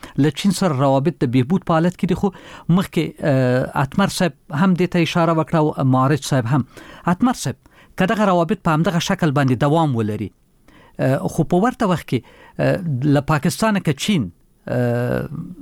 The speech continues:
داسې احساس وکړي چې هلته ناامني ده او، اه، ګډوډي ده، فکر نه کوئ چې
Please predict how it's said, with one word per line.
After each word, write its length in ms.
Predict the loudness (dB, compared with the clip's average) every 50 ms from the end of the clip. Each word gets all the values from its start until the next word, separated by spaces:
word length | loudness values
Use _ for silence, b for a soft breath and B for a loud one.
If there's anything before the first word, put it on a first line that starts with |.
| -12 -10 -6 -4 -2 0
داسې 160 | 0 0 0
احساس 420 | 0 0 0 0 0 -2 0 -2 -4
وکړي 140 | -4 -4 -2
چې 100 | 0 0
هلته 220 | -2 0 0 0
ناامني 460 | 2 2 2 2 2 2 4 2 2
ده 80 | 2 2
او، 140 | 0 0 -2
اه، 500 | -4 -8 -20 -20 -18 -4 -2 0 0 2
ګډوډي 460 | 2 0 0 2 2 2 2 2 0
ده، 100 | 0 -4 B B B B -6 -6
فکر 160 | -2 0 2
نه 120 | 0 0
کوئ 200 | 2 2 0 0
چې 160 | 2 0 -2